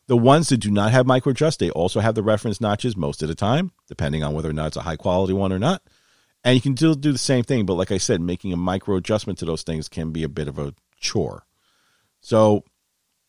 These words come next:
those, those are the ones that I really prefer. If I, if I have to set somebody up with,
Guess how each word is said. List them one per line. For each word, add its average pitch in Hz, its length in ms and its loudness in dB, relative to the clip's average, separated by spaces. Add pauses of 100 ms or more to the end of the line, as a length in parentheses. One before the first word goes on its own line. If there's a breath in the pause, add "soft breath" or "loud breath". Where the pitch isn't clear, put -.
(840)
those, 147 260 8
those 143 360 2
are - 20 4
the 139 80 6
ones 110 280 2
that 101 140 2
I 87 220 0
really 107 380 -2
prefer. 101 380 0
If 95 120 0
I, 98 120 2
if 87 220 -6
I 101 100 2
have 139 200 0
to 120 80 -2
set - 240 -2
somebody 90 380 0
up 92 220 0
with, 85 260 -4